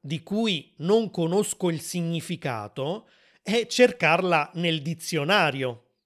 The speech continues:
Ne ho diversi sul cellulare, compresa l'app di Google Translate. Eventualmente la segno nell'app delle note se la ritengo importante.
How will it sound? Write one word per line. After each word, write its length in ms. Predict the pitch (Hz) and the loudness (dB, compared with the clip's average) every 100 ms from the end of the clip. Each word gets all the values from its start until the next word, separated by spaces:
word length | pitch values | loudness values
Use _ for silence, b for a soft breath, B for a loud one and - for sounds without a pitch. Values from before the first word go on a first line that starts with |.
| - | -6
Ne 220 | 190 196 | 0 2
ho 200 | 185 170 | 2 0
diversi 720 | 151 214 247 175 - - 131 | 0 2 4 2 0 -8 -8
sul 200 | - 180 | -4 -4
cellulare, 1040 | - 175 190 247 170 175 170 156 - _ _ | -2 -2 0 4 6 6 4 2 -4 _ _
compresa 600 | 233 226 202 185 - 233 | 2 2 2 0 2 4
l'app 440 | 156 131 - - 160 - B | 4 0 -2 -6 -6 -8 B
di 300 | 151 185 196 | -4 -4 -4
Google 460 | 147 175 156 165 160 | -4 -4 0 0 -2
Translate. 880 | - 151 123 123 117 104 _ - - _ _ b b b b b | -2 -4 -4 -8 -8 -10 _ -20 -20 _ _ b b b b b
Eventualmente 1200 | 294 247 196 220 269 208 175 175 175 185 180 - | 2 4 4 6 4 4 0 0 -2 -2 -2 -4
la 160 | 185 214 | -2 -2
segno 600 | 214 196 180 180 175 175 | 0 -2 -2 -2 -2 -4
nell'app 600 | 202 214 180 151 147 - 165 | -4 -2 0 0 -2 -2 -4
delle 400 | 156 165 180 160 | -2 0 0 0
note 680 | 127 110 110 160 175 - - | -2 -6 -4 -2 -2 -4 -12
se 260 | - 202 | -4 -2
la 140 | 170 165 | 2 0
ritengo 600 | 196 165 127 131 139 143 | 0 -4 -4 -4 -4 -4
importante. 1120 | 139 - 131 - 120 95 95 95 90 110 101 | -4 -8 -8 -10 -14 -12 -14 -16 -14 -14 -14